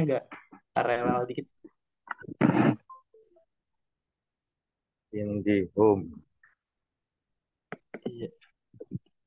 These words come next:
Speaker 2: Nggak pakai R T R W net gitu, nggak?
Speaker 1: Nggak pakai, Pak.
Speaker 2: Tapi ada?
Speaker 1: Ada.
Speaker 2: Oh, nggak ada daerah situ ya?
Speaker 1: R T R W net
Speaker 2: Gimana?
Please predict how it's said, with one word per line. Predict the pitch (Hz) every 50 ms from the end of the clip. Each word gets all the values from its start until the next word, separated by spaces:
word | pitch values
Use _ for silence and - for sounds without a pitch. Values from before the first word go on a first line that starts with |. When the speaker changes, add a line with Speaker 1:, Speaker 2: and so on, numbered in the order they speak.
| _ _ _ _ - - - _ _ _ _ _ _ _ _ _ _ _ _ _ _ _ _ _ _ _ - - _ _ _ _
Speaker 2:
Nggak | - 131 127 -
pakai | 127 127 - 143 131 127 - 110
R | 131 123 113 117
T | 139 131
R | 117 120 120
W | 127 131 127
net | 135 135 120 -
gitu, | 143 143 127 143
nggak? | 143 139 123 110 113 - - _ _ _ _ _ - - - _ _ _ _ _ _ _ _ _ _ _
Speaker 1:
Nggak | - 131 135 127 - - - -
pakai, | 131 127 - 131 113
Pak. | 107 98 - _ _ _ _ _ _ _ _ _ _ _ _ _ _ _ _ _ _ _ _ _ _ _ _ _ _ _ _ - 143
Speaker 2:
Tapi | 139 - 180
ada? | 165 160 139 131 113 95 - - - - - _ _ _ _ _ _ _ _ _ _ _ _ _ _ _ _ _ _ _ _ _ _ _ _ _ _ _ _ _ _ _ -
Speaker 1:
Ada. | - 131 127 120 117 107 98 - - _ _ _ _ _ _ - - _ _ _ _ _ _ -
Speaker 2:
Oh, | 139 135
nggak | 139 120 117 127 139
ada | 131 123 120
daerah | 113 113 113 117 110
situ | 107 110 - - 120 104 90 82
ya? | - _ _ _ _ _ _ _ _ _ _ _ - - - - _ _ - - _ _ _ _ - - -
Speaker 1:
R | 156 170
T | 175
R | 180 180 170
W | 175 175
net | - - 151
Speaker 2:
Gimana? | 156 151